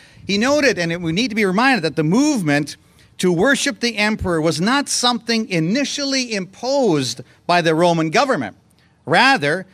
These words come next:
it was initiated as a response of gratitude by the people. So to refuse to worship the emperor was seen by the people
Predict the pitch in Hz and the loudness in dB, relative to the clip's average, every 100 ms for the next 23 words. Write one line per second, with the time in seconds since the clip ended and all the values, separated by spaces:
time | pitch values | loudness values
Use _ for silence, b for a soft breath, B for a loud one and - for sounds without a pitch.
0 | b b 175 180 165 190 269 - 262 254 | b b 0 2 2 2 2 0 0 2
1 | 254 254 - 180 151 160 160 - - 220 | 2 0 0 -2 -2 -4 -4 -6 -2 0
2 | 226 233 - 214 165 170 226 240 240 233 | 0 -2 -6 -8 -10 -6 -2 2 2 0
3 | - 139 127 143 151 _ _ _ - 135 | -4 -6 -4 -6 -10 _ _ _ -2 0
4 | 127 131 175 - 277 - 127 90 b b | 2 0 -4 -2 -4 -4 -8 -10 b b
5 | b b - 185 185 214 185 190 185 - | b b -4 -2 -2 -2 0 -2 -4 -6
6 | 254 311 311 294 - - 226 202 170 240 | -2 2 2 0 -2 -2 -2 0 2 0
7 | - 240 - 190 196 220 269 - 262 156 | 0 -4 -2 -4 -2 0 -2 -2 -2 0
8 | 131 131 127 b b b b 156 - - | 0 -2 -4 b b b b -4 -2 -2
9 | 240 220 185 175 175 165 143 311 320 - | 0 0 -2 0 0 -2 -4 -4 -2 -2
10 | 131 | -4